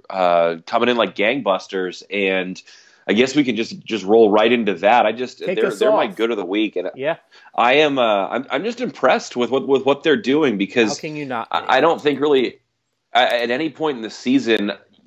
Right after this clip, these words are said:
Speaker 1: they have a lot of really nice pieces. I'm not sure there were many points where I thought that they really had all the pieces to make a run like this, um, and especially when you consider where they started. And I, I know you and I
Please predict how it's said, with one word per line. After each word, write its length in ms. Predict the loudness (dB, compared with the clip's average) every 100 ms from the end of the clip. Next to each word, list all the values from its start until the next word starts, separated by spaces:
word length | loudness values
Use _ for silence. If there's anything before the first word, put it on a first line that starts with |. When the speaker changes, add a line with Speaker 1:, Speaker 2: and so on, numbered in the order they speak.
| _
Speaker 1:
they 240 | 0 2 4
have 180 | 4
a 20 | 2
lot 380 | 0 2 2
of 180 | 2 -4
really 300 | -4 -4 -4
nice 280 | -6 -8 -8
pieces. 720 | -8 -6 -2 0 0 -2 -10 -20 _ _ _ 0
I'm 180 | 2
not 240 | 4 2 -2
sure 240 | -6 -6
there 140 | -6 -6
were 80 |
many 240 | -8 -8 -8
points 480 | -8 -4 -2 -2 2
where 120 | 2
I 100 | 2
thought 440 | 2 2 2 0
that 240 | -4 -4 -2
they 160 | -2
really 300 | 0 -2 0
had 180 | 0 0
all 260 | 0 -2 -2
the 60 |
pieces 460 | -4 -6 -4 -4 -6
to 100 | -4
make 160 | -4
a 60 | -2
run 240 | -2 0
like 240 | 2 0 2
this, 440 | 2 2 -2 -14 _ _ -14 -2
um, 440 | 2 4 2 -2 -6
and 280 | -6 -4 -6
especially 420 | -8 -4 -4 -4
when 160 | -6 -6
you 80 |
consider 500 | -6 -4 2 2 2 -4 _ _ _ _ -10
where 200 | 2 6
they 120 | 6 4
started. 380 | 4 4 4
And 100 | 2
I, 260 | -2 -2 -2
I 60 | 0
know 80 |
you 160 | -2 -2
and 100 | 0
I 220 | 0 -2